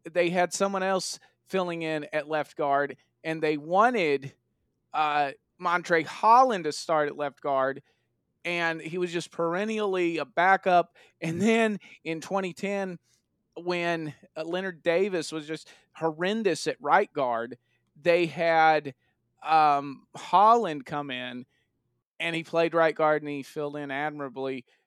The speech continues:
<laughs> And tha-, that's just so, what's funny is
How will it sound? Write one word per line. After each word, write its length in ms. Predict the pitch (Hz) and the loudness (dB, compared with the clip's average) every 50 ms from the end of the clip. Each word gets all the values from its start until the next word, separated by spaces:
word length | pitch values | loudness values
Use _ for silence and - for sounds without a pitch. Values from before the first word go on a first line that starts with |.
| _ _ | _ _
<laughs> 160 | - 147 - - | -16 -14 -12 -12
And 260 | 160 151 143 131 - _ _ _ _ _ _ - | -12 -12 -12 -14 -18 _ _ _ _ _ _ -8
tha-, 140 | 160 160 165 | -8 -6 -4
that's 220 | 175 170 156 - | -4 -4 -4 -4
just 220 | - 175 165 - - | -6 -8 -8 -2 0
so, 260 | 180 165 165 160 165 - | 2 2 2 0 -2 -2
what's 240 | 175 170 160 - | -4 -4 -4 -4
funny 320 | - - 196 196 190 180 160 | -4 -2 -2 -2 -2 -4 -6
is 360 | 147 160 160 151 147 131 - | -2 0 0 0 0 -2 -8